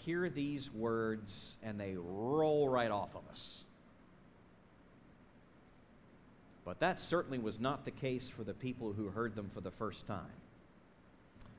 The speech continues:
So would you so be so gracious as to help us hear this moment, to hear these words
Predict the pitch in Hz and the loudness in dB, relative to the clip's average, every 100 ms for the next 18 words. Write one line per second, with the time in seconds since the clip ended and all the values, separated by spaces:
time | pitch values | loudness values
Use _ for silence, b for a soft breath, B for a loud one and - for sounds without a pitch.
0 | - - 135 127 107 127 185 - 160 127 | -16 -4 0 2 0 0 -2 -2 -4 -2
1 | 131 - 151 143 156 131 - - - - | -2 0 0 0 2 2 0 -10 -10 -12
2 | - - - - - - - - - - | -16 -20 -20 -20 -20 -20 -20 -20 -20 -20
3 | - - - - - - - - 117 - | -20 -20 -20 -20 -20 -20 -10 -2 -2 0
4 | 117 - 151 147 123 - 143 143 127 139 | -2 2 0 2 -2 -2 -2 -2 0 0
5 | - 123 101 98 - 104 113 135 123 98 | 0 -2 0 -4 -6 -6 -4 -2 -2 -4
6 | 98 110 95 90 - | 0 0 0 -2 -6